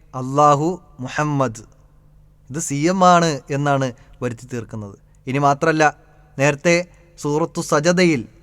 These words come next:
അതുപോലെ തന്നെ, ആ, സൂറത്തു യൂനുസിലെ മുപ്പത്തി ഒന്നാമത്തെ വചനത്തിലൊക്കെയും പറഞ്ഞത് എന്താ?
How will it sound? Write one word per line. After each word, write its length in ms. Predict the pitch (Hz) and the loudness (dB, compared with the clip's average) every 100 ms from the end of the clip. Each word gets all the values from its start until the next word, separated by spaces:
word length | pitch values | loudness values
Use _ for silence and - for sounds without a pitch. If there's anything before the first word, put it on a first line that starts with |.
| _ - | _ -4
അതുപോലെ 320 | 147 170 170 - | -2 2 0 0
തന്നെ, 280 | 165 165 165 - _ - | 0 0 -2 -8 _ -2
ആ, 220 | 143 139 | 2 2
സൂറത്തു 420 | 139 156 165 - 180 | 2 0 -2 0 0
യൂനുസിലെ 500 | 170 202 180 175 156 | 0 0 0 -2 -2
മുപ്പത്തി 460 | 151 - 170 170 | -2 0 -2 0
ഒന്നാമത്തെ 500 | 165 156 165 165 156 | -2 2 2 2 0
വചനത്തിലൊക്കെയും 840 | 143 147 156 156 151 - 196 185 | -2 0 -2 -4 -6 -4 -4 -2
പറഞ്ഞത് 260 | 170 151 147 | -2 -2 -4
എന്താ? 220 | 135 131 | -2 -4